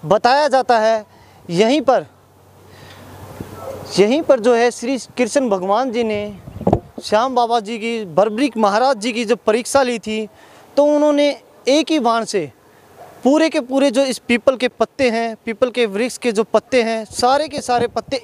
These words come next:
एक ही बाण से जो है बीन दिए थे। अभी भी जो अंदर है पुजारी जी यहाँ पे जो सेवा दे रहे हैं उनसे बात करेंगे, लेकिन यहाँ के बारे में जो बताया, अभी भी अगर इन पत्तों को आप देखोगे एक एक पत्ते के अंदर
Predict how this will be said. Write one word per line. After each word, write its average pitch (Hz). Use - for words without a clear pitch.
एक 302
ही 294
बाण 214
से 226
जो 196
है 254
बीन 277
दिए 208
थे। 156
अभी 277
भी 320
जो 185
अंदर 262
है 269
पुजारी 226
जी 247
यहाँ 240
पे 240
जो 220
सेवा 233
दे 226
रहे 226
हैं 233
उनसे 247
बात 247
करेंगे, 240
लेकिन 269
यहाँ 233
के 277
बारे 262
में 247
जो 233
बताया, 233
अभी 285
भी 320
अगर 277
इन 269
पत्तों 269
को 247
आप 233
देखोगे 226
एक 311
एक 330
पत्ते 311
के 277
अंदर 202